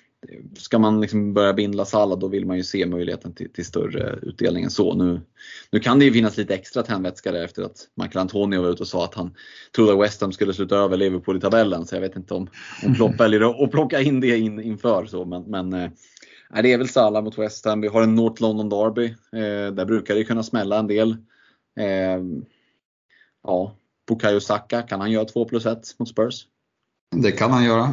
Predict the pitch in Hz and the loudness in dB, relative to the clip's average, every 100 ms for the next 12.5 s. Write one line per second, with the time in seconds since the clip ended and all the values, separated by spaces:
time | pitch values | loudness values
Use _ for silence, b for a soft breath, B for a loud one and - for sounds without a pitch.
0 | 135 127 113 107 104 104 101 98 95 90 | 2 4 4 4 2 2 0 0 -2 -2
1 | 87 98 104 101 104 92 92 110 110 110 | -4 -4 -2 0 0 0 0 -2 0 0
2 | 110 110 113 113 131 - - - 101 110 | 0 -2 0 0 -2 -6 -8 -2 2 2
3 | - 123 110 110 110 104 - - 110 104 | 2 0 -2 0 0 0 -2 -6 -2 0
4 | 101 98 107 101 - 104 101 101 107 104 | 2 2 0 0 2 4 4 2 0 0
5 | - 107 104 104 104 101 95 98 95 120 | 0 -2 0 -2 0 0 2 0 -2 -6
6 | - 101 101 101 101 - - 104 110 110 | -4 -2 -2 -4 -6 -8 -8 -6 -4 -2
7 | 107 104 113 113 - 95 95 104 95 95 | 2 4 4 4 0 -2 0 0 0 0
8 | 95 - 92 92 113 107 95 87 95 107 | -2 -4 -4 -4 -6 -2 0 0 0 -2
9 | 95 92 92 90 90 92 - 113 107 87 | 0 0 0 -2 -4 -6 -4 -2 0 -2
10 | 98 - 101 95 87 87 90 90 104 - | -4 -6 -4 -2 -2 -4 -4 -6 -8 -12
11 | _ - 101 95 95 90 - _ _ - | _ -6 -2 -2 0 -2 -4 _ _ -2
12 | 92 90 85 - | 0 0 -2 -6